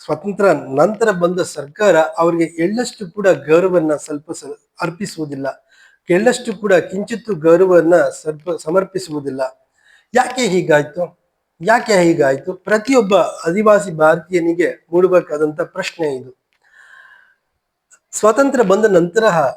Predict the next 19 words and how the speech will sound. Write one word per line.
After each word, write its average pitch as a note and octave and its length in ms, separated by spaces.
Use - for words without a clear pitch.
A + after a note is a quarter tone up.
ನೆಹರು F3 720
ಮತ್ತು F3+ 220
ಗಾಂಧಿಯನ್ನೇ D#3+ 560
ವಿಭ್ರ-, F3 760
ವಿಭ್ರ-, F#3 520
ವಿಭ್ರಮಿಸುವಂತಹ F#3 1500
ನೆಪದಲ್ಲಿ F#3 760
ಸ್-, - 420
ವೀರ A#3+ 240
ಅದಿ G3 200
ವೀರ F#3 260
ಸಾವರ್ಕರ್ನ F3 760
ಹೆಸರನ್ನು B3 540
ಕೂಡ G#3+ 260
ಹೆಸರೇ F#3 920
ಇಲ್ಲದಂತೆ F#3 600
ನೇಪಥ್ಯಕ್ಕೆ F#3+ 680
ಸರಿಸಿದ್ರಲ್ಲ, D3+ 580
ಯಾಕೆ? D3 580